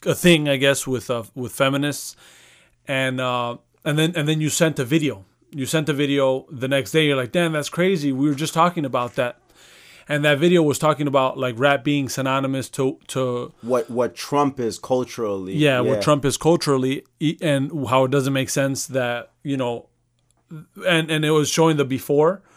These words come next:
Speaker 1: Donald Trump became president, all these songs that had references to Donald Trump. And then after, you know, that people didn't fuck with it or whatever. But, um,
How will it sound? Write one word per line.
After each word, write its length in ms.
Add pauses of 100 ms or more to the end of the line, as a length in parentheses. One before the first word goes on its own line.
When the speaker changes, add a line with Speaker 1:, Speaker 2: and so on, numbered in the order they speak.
(240)
Speaker 1:
Donald 220
Trump 180
became 320
president, 400
all 160
these 180
songs 460
that 220 (500)
had 260
references 540
to 100
Donald 320
Trump. 300 (360)
And 220
then 340
after, 480
you 140
know, 140
that 180
people 240
didn't 200
fuck 200
with 140
it 60
or 100
whatever. 360 (400)
But, 300
um, 380